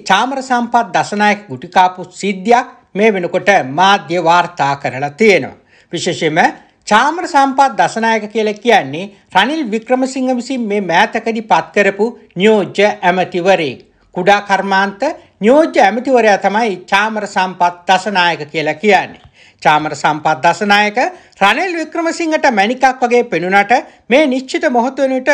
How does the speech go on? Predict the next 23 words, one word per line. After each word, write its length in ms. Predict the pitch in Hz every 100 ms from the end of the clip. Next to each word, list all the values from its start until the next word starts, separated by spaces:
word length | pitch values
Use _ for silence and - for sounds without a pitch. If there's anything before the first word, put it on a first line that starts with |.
| 208
බදුල්ලේ 480 | 156 190 247 254 214
ජනතාවට 600 | 214 226 233 214 208 240 208 -
පෙන්වන්නම් 640 | 196 233 247 220 202 196
බැරි 240 | 185 202 185 -
කාල්කන්ණි 720 | - 185 196 196 185 180 180
බවට 380 | 151 160 151 170
පත් 300 | 175 170 -
වෙලා 280 | 147 139 143
තියෙනවා. 460 | 139 180 151 - _ _ - _
විශේෂයෙන්ම 460 | 170 156 143 185 220
බදුල්ලේ 460 | 127 151 156 160 160
ජනතාවගේ 600 | 151 156 - 160 160 151
ජීවිත 320 | 131 147 156
සමග 380 | 156 160 156 156
කරපු 420 | 151 202 214 247 320 - _
ඒ 140 | 240 254
කාලකන්ණි 720 | 254 269 320 330 294 285 294
සෙල්ලම 400 | 294 226 240 254
සම්බන්ධයෙන් 640 | 233 190 202 220 226 226 190
මිනිස්සු 380 | 180 226 - 180
ඉන්නේ 280 | 185 240 160 139
දැඩි 340 | 170 175 202
කේන්තියක. 720 | 202 208 202 190 - 139 107